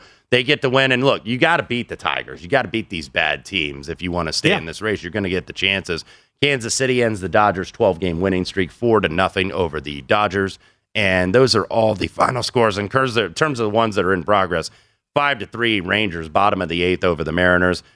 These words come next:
Speaker 1: seven to three Diamondbacks over the Colorado Rockies in the bottom of the seventh, five nothing Giants over the Pirates, Pirates batting in the top of the fifth, and then three to two bottom of the fifth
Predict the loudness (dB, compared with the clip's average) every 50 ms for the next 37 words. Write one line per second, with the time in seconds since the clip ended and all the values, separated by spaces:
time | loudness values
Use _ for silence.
0 | _ _ -2 0 0 0 0 -2 -6 -8 -6 -4 -2 0 0 0 0 -2 0 0
1 | 0 0 0 -2 -2 -2 0 0 0 0 0 0 -2 -2 0 -2 -2 -2 0 2
2 | 2 2 2 0 0 0 0 0 0 2 4 4 2 2 0 -4 -4 -4 -4 -6
3 | -6 -6 -4 -2 -2 -2 -2 -4 -8 -8 -6 0 2 2 2 2 0 -2 -2 _
4 | _ _ _ _ _ _ _ -4 -4 -2 -2 -2 -2 -2 -4 -2 -2 -2 -4 -2
5 | -4 -6 -4 -2 0 2 2 4 2 2 0 -2 0 0 0 0 0 -2 -6 -6
6 | -6 -4 -2 -2 0 0 0 -2 -2 -4 -4 -4 -2 -2 -2 -2 -6 -4 -2 -2
7 | -2 0 -2 -4 -6 -6 -8 -8 -8 -8 -4 -2 -4 -2 -4 -6 -8 -6 -2 0
8 | 0 -2 -2 -2 -4 -2 0 0 0 -2 -2 -4 -2 2 4 4 4 2 0 -4
9 | 0 0 2 2 2 2 0 -2 -4 -12 _ _ 0 0 2 2 2 0 -4 -6
10 | -8 -8 -6 -4 -4 -4 -4